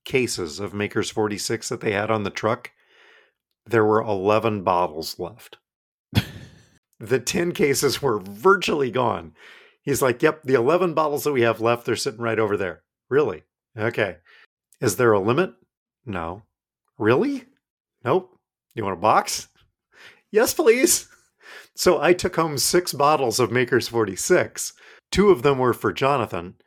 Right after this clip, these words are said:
I guess two of them f-, were for me, and two of them were for Todd, <laughs> my almost <laughs> brother-in-law, as it turned out. But I was like, "Really? No limit at nineteen dollars a pop?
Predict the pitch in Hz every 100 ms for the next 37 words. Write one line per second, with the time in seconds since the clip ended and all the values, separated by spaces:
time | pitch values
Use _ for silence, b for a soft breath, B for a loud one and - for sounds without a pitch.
0 | b b _ - - 120 90 - 151 -
1 | - - 156 147 110 135 120 151 131 120
2 | 127 113 175 147 B B 240 226 254 262
3 | 233 226 233 220 214 214 208 233 196 -
4 | 95 - B B B _ _ - - -
5 | 160 170 180 180 139 196 - 220 214 143
6 | 123 107 101 - 120 _ _ _ _ B
7 | 185 B 156 147 131 160 151 156 156 151
8 | 165 139 110 _ B B - 170 151 170
9 | 151 143 - 107 170 196 175 110 123 175
10 | 143 160 220 _ _ _ - 131 120 160
11 | - 175 160 170 185 170 - 147 190 -